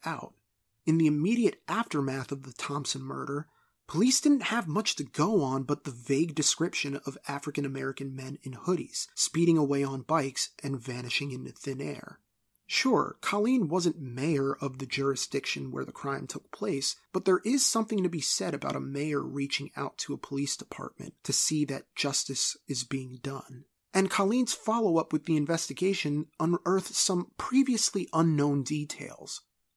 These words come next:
For instance, just days before the murders, Goodwin had sent memos to his attorney, proposing a settlement that would cancel the judgments against him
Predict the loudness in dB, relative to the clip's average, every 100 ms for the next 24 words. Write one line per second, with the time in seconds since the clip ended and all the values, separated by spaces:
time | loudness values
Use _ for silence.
0 | _ _ _ 4 6 6 2 0 0 -4
1 | -6 0 4 6 4 4 4 4 4 0
2 | -2 0 0 2 0 -2 -4 -6 -6 -8
3 | _ _ 0 2 4 4 2 0 0 0
4 | -2 0 2 2 2 0 0 0 0 -4
5 | 0 0 -2 -10 -20 _ _ -6 -2 4
6 | 4 4 2 2 2 4 2 2 -2 -4
7 | -6 -4 -4 -2 -2 -4 -2 -2 -2 -4
8 | -6 -4 0 2 0 -4 -4 -6